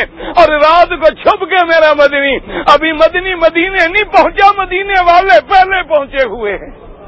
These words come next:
نصیب ہے نا مدینے والوں کا، یہ نصیب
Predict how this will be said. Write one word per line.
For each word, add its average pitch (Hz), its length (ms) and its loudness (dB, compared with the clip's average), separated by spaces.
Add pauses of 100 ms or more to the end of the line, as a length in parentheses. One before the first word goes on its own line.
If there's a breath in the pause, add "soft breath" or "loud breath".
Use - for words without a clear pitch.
(1700)
نصیب 247 640 0
ہے 240 240 2
نا 311 140 2
مدینے 277 420 0
والوں 220 380 0
کا، 160 260 0 (1500)
یہ 143 220 0
نصیب 226 520 0